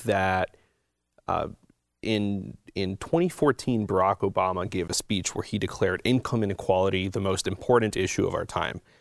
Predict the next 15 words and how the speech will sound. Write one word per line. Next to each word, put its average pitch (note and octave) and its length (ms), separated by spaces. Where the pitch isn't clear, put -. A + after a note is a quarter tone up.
which B2 380
I, A#2+ 120
I, G#2 160
I, G2+ 220
I G2 40
don't G#2+ 160
think A2 120
a G2+ 40
lot G2 140
of - 60
people G2+ 200
paid G2+ 180
attention C3+ 400
to - 180
it, B2 160